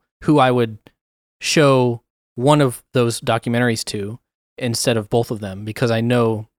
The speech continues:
that they would only like one of them, you know what I mean? Like, I would show my mom Ice Cream Man, right? Um, and I would probably show,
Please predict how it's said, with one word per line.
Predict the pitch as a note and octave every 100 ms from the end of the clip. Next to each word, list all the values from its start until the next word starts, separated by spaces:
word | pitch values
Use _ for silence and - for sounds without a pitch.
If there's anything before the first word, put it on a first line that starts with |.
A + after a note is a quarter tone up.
| -
that | B2 A2+ G#2
they | A#2
would | A2+ A2
only | A2 G#2+
like | G2+ G#2
one | A2+ G#2
of | G#2+
them, | G2+
you | G#2
know | G#2+
what | G#2+
I |
mean? | G#2+ A2 B2 _ _ _ _ _ _ -
Like, | D#3 D3
I | E3
would | E3+ D3+
show | E3+
my | D3+ C3+
mom | C3 C3 A#2+
Ice | A#2
Cream | - A#2+ G#2
Man, | G2 G2 A2 _ -
right? | G#2+ A#2 - _ - _ _ -
Um, | A2+ G#2 F#2+ F#2 _ _ _ _
and | D#3+ D3+
I | F3+
would | F#3+
probably | G3+ F3 D3+
show, | C3 D3 C3 A#2+